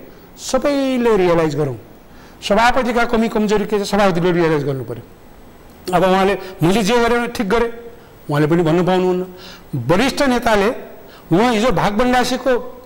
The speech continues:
भयङ्कर विरोधी मान्छे हो, म साह्रै श्रद्धा गर्थेँ। तर यहाँ कस्तो रहेछ भने संस्थापन हुने बित्तिकै,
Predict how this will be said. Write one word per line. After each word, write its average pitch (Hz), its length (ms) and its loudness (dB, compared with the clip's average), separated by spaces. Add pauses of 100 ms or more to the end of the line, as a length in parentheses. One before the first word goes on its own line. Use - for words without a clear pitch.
(120)
भयङ्कर 285 300 2
विरोधी 214 280 0
मान्छे 175 300 -2
हो, 127 60 -8 (640)
म - 60 4
साह्रै 254 580 0
श्रद्धा 190 340 0
गर्थेँ। 135 300 -4 (540)
तर 240 120 4 (760)
यहाँ 233 180 0
कस्तो 277 200 2
रहेछ 262 200 2
भने 254 180 0
संस्थापन 269 520 0
हुने 240 220 0
बित्तिकै, 240 640 -2